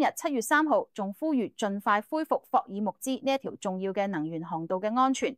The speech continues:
並且不受阻礙咁通行。而家川普呢，已經解禁咗霍爾木茲，反而係伊朗要收費，因此呢，僵持不下。唔通中共唔撐盟友咩？無論點講，伊朗呢，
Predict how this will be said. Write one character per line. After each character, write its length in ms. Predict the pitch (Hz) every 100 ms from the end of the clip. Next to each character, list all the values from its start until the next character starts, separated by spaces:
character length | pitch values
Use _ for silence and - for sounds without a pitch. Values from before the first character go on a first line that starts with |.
| _ - -
並 160 | 233
且 200 | 233 226
不 100 | -
受 300 | 359 - 208
阻 140 | 180 175
礙 260 | 226 233
咁 160 | 185 190
通 220 | 254 277
行。 160 | 262 - _ _ _ _ _ _ _ _ _ _ -
而 100 | 208
家 140 | 269
川 240 | - 294
普 180 | 285 202
呢， 160 | 247 269 - -
已 140 | 196
經 200 | 254 254
解 220 | 185 160
禁 120 | 226 202
咗 200 | 185 196
霍 140 | 214
爾 80 | 180
木 160 | 175 170
茲， 280 | - 254 - _ _ _ _
反 200 | 214 262
而 40 |
係 240 | 277 175 190
伊 180 | 208 285
朗 220 | 233 185
要 100 | 185
收 220 | 214 233
費， 260 | 226 180 - _ _ _ -
因 180 | 285
此 120 | 277 214
呢， 200 | 262 254 _
僵 240 | 285 269 269
持 180 | - -
不 100 | 220
下。 260 | 214 170 - _ _ _ _
唔 140 | 214 220
通 220 | 359 415
中 180 | 415 453
共 220 | 320 247 -
唔 80 |
撐 260 | 185 - 220
盟 180 | 208 151
友 140 | 156
咩？ 120 | 226 311 _ _
無 100 | 233
論 200 | 240 254
點 160 | 254 349
講， 320 | 247 240 294 - _
伊 180 | 311 339
朗 240 | 226 208
呢， 200 | 294 302